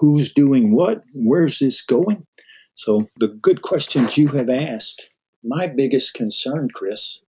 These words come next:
is that the stress, frustration, downside is going to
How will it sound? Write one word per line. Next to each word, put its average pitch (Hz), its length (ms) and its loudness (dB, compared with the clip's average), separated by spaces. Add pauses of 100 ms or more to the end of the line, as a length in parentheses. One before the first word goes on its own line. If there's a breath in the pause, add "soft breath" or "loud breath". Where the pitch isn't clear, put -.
(320)
is 117 380 -4
that 113 260 -2
the 110 260 -2 (540 loud breath)
stress, - 840 -4 (380)
frustration, 147 1000 -2 (500)
downside 120 920 -4 (1000)
is 113 220 -4
going 127 400 4
to 107 340 -4